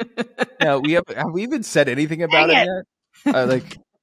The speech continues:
Speaker 2: I don't even know if we've actually said anything about Dan, other than he's handsome. He shows up in the doorway. He invites you to this wedding. You
Speaker 1: Mm-hmm.
Speaker 2: really wanna go, but
Speaker 1: Really?
Speaker 2: he could, like, he shows up at, like, what, nine A M? He's like, "Hey, you ready?" And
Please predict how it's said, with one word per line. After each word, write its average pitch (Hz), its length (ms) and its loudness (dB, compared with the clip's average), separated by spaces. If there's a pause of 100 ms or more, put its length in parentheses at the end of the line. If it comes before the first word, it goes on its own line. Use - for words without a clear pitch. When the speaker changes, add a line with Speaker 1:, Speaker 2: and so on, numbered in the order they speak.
(400)
Speaker 2:
I - 80 -2
don't 208 100 0
even 226 120 -6
know 143 80 2
if 131 80 -4
we've 123 160 -6
actually 120 280 -4
said 135 360 -2
anything 117 480 -8
about 90 340 -6
Dan, 87 400 -8
other 117 180 -4
than 113 220 -6
he's 107 280 -8
handsome. 123 560 -4
He 117 80 -16
shows 143 320 -2
up 131 140 -4
in 113 60 -8
the 104 80 -6
doorway. 107 540 -2
He 107 140 -10
invites 120 400 -6
you 120 80 -6
to 104 60 -8
this 92 220 -14
wedding. 98 460 -4 (260)
You 110 140 -6
Speaker 1:
Mm-hmm. 104 100 -2
Speaker 2:
really 156 260 0
wanna 110 300 -2 (120)
go, 90 360 -2 (380)
but - 120 0
Speaker 1:
Really? 170 120 -6
Speaker 2:
he 156 40 -14
could, 131 240 -10
like, 123 160 -2 (400)
he 131 140 -8
shows 156 400 -4
up 131 220 -4 (100)
at, 120 120 -6
like, 104 220 -6
what, 98 180 -6 (140)
nine 101 300 -8
A 101 140 -8
M? 110 140 -8
He's 107 140 -8
like, 104 140 -8
"Hey, 113 140 -8
you 95 160 -12
ready?" 98 220 -10
And 131 100 -14